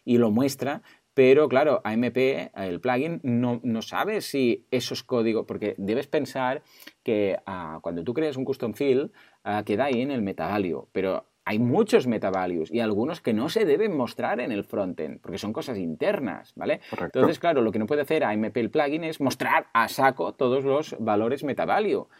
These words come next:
Speaker 1: ¿Por qué? Porque hay valores que tú no vas a querer que se muestren. Igual hay algunas cosas privadas, hay algunas cosas que, que van a ser claves y valores sin sentido para el ser humano. Entonces, A M P,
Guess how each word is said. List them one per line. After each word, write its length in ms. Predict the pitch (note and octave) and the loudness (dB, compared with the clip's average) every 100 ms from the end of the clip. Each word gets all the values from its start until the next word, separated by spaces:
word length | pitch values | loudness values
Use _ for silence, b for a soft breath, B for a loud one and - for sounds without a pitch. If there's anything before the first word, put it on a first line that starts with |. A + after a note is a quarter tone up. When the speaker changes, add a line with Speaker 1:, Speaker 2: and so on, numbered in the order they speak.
| b _ | b _
Speaker 1:
¿Por 220 | A#2+ G#2 | 0 2
qué? 200 | - F#3 | 4 2
Porque 280 | D#3 G2+ F#2+ | 0 -4 -2
hay 80 | F#2 | -2
valores 400 | G2+ A2+ C#3 C#3 | 0 2 0 -2
que 100 | F3 | -6
tú 240 | - B2+ | 2 4
no 140 | A#2 D3 | 4 2
vas 160 | E3 | -2
a 60 | E3+ | -4
querer 360 | A#2+ G#2 G#3+ | -2 0 0
que 120 | A3+ - | 0 -4
se 120 | A#2+ | -2
muestren. 560 | A2+ G2 - D#2+ C#2+ - | -2 -4 -6 -8 -8 -8
Igual 460 | G2+ E2 F2+ E2+ G2+ | -6 -4 -2 0 0
hay 100 | C3+ | 0
algunas 360 | A#2+ A2 A2+ | 0 0 -4
cosas 220 | - G#2 - | -8 -14 -10
privadas, 640 | F#2+ E2+ G#2 F3+ G3+ F#3 | -6 -4 -2 0 0 -2
hay 120 | A#2+ | -2
algunas 260 | G#2+ F#2+ G2 | -4 -4 -6
cosas 300 | G2+ G#2 G2 | -10 -10 -6
que, 180 | G#2+ G2 b b - | -6 -6 b b -4
que 100 | G#2 | -2
van 160 | A2 | -2
a 40 | G#2+ | -2
ser 200 | G#2+ F#2 | -4 0
claves 460 | A2+ G#2+ G#2+ G#2 | 0 2 0 0
y 80 | G#2+ | 0
valores 500 | G#2 G#2 G#2+ G2+ - | 2 2 0 -2 -4
sin 220 | - A#2 | -2 -2
sentido 640 | A2+ F#2+ E2 G2 A2 F3 G3+ | 0 -6 -4 0 2 0 0
para 180 | G2 | -2
el 260 | F#2+ F#2+ F#2 | 0 -2 -2
ser 200 | - A2+ | -2 -2
humano. 480 | G2+ F#2+ A2+ F3 - B B | 0 -2 -2 -4 -8 B B
Entonces, 380 | - B2+ C3+ - | -2 2 2 0
A 100 | B2 | -2
M 180 | C#3+ D3 | 0 0
P, 360 | E3+ F3 G3 | 0 -2 -4